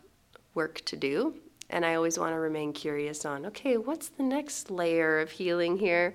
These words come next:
It always catches you by surprise. You think you're through it all, and then you're like, "Wait a second, that triggered me." Um, so yeah, I, but I would say, like, I, I'm, I'm loving the place. I'm the most content I've been in my life right now. I,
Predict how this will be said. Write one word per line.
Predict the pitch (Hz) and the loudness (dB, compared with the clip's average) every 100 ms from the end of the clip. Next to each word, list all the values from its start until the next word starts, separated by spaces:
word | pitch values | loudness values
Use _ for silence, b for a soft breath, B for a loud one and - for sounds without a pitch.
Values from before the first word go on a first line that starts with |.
| B B B B - | B B B B 4
It | |
always | 302 330 | 6 6
catches | - 277 233 | 6 4 4
you | 226 | 6
by | 208 196 | 10 10
surprise. | 202 202 - 185 180 170 170 180 | 8 0 8 10 12 12 8 4
You | 202 | 0
think | 202 285 330 262 | 8 10 10 10
you're | 202 196 202 | 8 8 4
through | 247 220 | 4 4
it | 208 | 6
all, | 190 196 | 8 6
and | 190 185 | 4 2
then | 175 | 2
you're | |
like, | 180 185 | 2 2
"Wait | 302 403 | 4 6
a | 330 | 4
second, | - - 233 262 | 0 -2 -2 -2
that | 254 254 | -2 0
triggered | - 170 165 | 0 0 0
me." | 185 233 B B B B | -2 -6 B B B B
Um, | 175 170 170 165 - - - _ _ _ - | 2 4 4 2 -2 -14 -16 _ _ _ -8
so | - 285 269 269 - | 4 6 6 4 2
yeah, | 294 349 190 - - | 2 6 6 4 0
I, | 226 | 4
but | 247 | 8
I | 240 | 10
would | 240 240 | 8 6
say, | 240 214 | 6 6
like, | 202 202 | 6 2
I, | 196 | 0
I'm, | 196 196 190 - - B B B - _ _ _ _ - | 2 2 0 -2 -14 B B B -20 _ _ _ _ 0
I'm | 196 | 2
loving | 190 175 185 | 4 2 0
the | 180 | -2
place. | 170 160 - - | -2 -4 0 2
I'm | 190 190 | 4 4
the | 185 | 0
most | 175 175 175 | 2 0 0
content | - 175 175 160 165 - - | -6 -6 -4 -4 -4 -10 -8
I've | 160 156 | -8 -4
been | 151 151 156 - | -4 -4 -8 -8
in | 151 | -6
my | 147 | -6
life | 147 - - | -8 -8 -8
right | - - | -10 -10
now. | - - b b b b b - | -14 -18 b b b b b -8
I, | 175 170 165 165 170 | -4 0 0 -2 -4